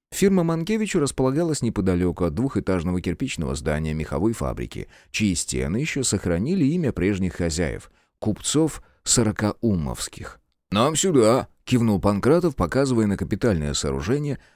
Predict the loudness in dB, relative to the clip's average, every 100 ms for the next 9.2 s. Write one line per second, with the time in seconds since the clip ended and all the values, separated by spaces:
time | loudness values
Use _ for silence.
0 | -6 0 2 2 2 0 2 2 2 0
1 | -2 0 0 0 0 0 -4 -4 -6 0
2 | 0 0 -2 -4 0 0 0 -2 -4 _
3 | -4 -2 0 -2 0 -2 -2 -2 0 2
4 | 2 0 -2 0 0 0 -2 -4 -2 -4
5 | -6 _ _ _ _ _ _ _ -2 4
6 | 4 2 -6 -10 -18 -8 4 4 6 6
7 | 6 4 2 0 2 0 2 2 4 2
8 | 2 4 6 6 4 2 0 0 0 0
9 | -2